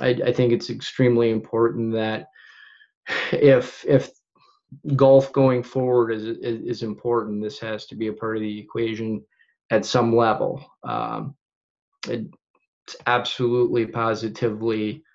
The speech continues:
makes my job easier with the kids. I think of the last couple of years since we've been doing this, Eric, you know, it's night and day, the ones that I see that,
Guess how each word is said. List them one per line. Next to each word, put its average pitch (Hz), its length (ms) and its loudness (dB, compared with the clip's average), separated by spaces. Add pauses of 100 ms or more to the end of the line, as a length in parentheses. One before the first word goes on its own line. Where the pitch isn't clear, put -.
(160)
makes 123 260 2
my 117 240 2
job 113 320 4
easier 110 400 -2
with 107 200 -2
the 107 100 -4
kids. 107 320 0
I 110 120 2
think 113 260 -4
of 107 60 -4
the 110 80 -2
last 110 300 0
couple 120 260 0
of 113 60 0
years 110 220 -2
since 113 240 -8
we've 110 100 -6
been 107 340 -2
doing 123 280 6
this, 110 240 0
Eric, 110 280 2 (140)
you 123 140 2
know, 113 140 2 (600)
it's - 380 0
night 131 240 6
and 127 120 6
day, 127 240 8
the 123 80 8
ones 120 380 4
that 120 160 6
I 110 80 4
see 127 280 -2
that, 113 360 0